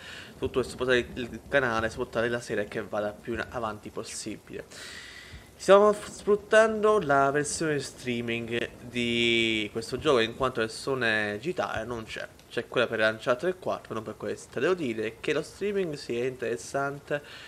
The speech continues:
può essere divertente, che tu non devi forse scaricare il gioco sul tuo console e quindi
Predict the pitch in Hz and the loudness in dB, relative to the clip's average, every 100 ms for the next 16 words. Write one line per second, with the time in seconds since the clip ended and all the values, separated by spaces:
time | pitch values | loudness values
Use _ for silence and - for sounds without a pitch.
0 | - - - - 123 - 123 123 123 143 | -18 -20 -12 0 0 0 0 2 2 2
1 | 127 123 123 123 117 123 120 123 - 123 | 2 0 -2 -2 0 -2 -2 -10 -4 -2
2 | 123 120 131 131 120 123 - 123 117 117 | 0 0 0 -2 -2 -4 -4 -6 -4 -4
3 | - 120 117 - 131 127 117 117 | -2 -2 -4 -4 -4 -2 -4 -6